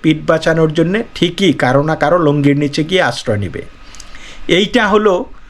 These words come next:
বাংলাদেশের এই নাপা পার্টির জ্যেষ্ঠ যুগ্ম সমন্বয়কের ভাষা। জ্যেষ্ঠ স-, যুগ্ম সমন্বয়ক, উম, it's, it's like a,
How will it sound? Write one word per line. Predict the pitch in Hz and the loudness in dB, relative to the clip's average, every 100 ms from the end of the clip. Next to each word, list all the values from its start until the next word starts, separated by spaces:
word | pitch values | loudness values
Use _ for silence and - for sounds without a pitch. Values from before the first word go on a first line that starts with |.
| - - - - | -18 -18 -16 -2
বাংলাদেশের | 135 160 175 165 165 - 156 147 139 | 0 2 2 2 0 4 2 2 -6
এই | - 123 117 113 - 135 | -2 0 0 -2 -10 -2
নাপা | 101 135 180 185 170 | 2 2 2 0 0
পার্টির | 180 160 151 147 135 - - - - - - - | 2 0 2 2 2 -2 -20 -20 -20 -20 -16 -6
জ্যেষ্ঠ | 98 180 - - - 208 208 151 | 0 0 0 -4 0 2 2 2
যুগ্ম | 156 156 165 175 | -2 -2 0 0
সমন্বয়কের | 165 - 147 156 156 156 151 143 139 127 | 2 -2 0 0 2 2 4 2 2 0
ভাষা। | 101 110 - - - - - - - - - 104 | 2 -2 -2 -6 -12 -18 -20 -20 -18 -18 -14 -2
জ্যেষ্ঠ | 156 175 - - | 0 2 -2 0
স-, | 214 220 - - - - | 2 2 0 -4 -8 -6
যুগ্ম | 135 165 165 180 | -2 0 0 -2
সমন্বয়ক, | 175 156 151 175 175 175 165 160 143 - | -2 -2 -2 -2 -2 0 2 2 0 -6
উম, | 127 135 - - - 127 | -4 -4 -8 -20 -10 -8
it's, | 120 - 131 | -6 -4 -4
it's | - 143 | 0 0
like | 139 139 | 2 2
a, | 135 | 2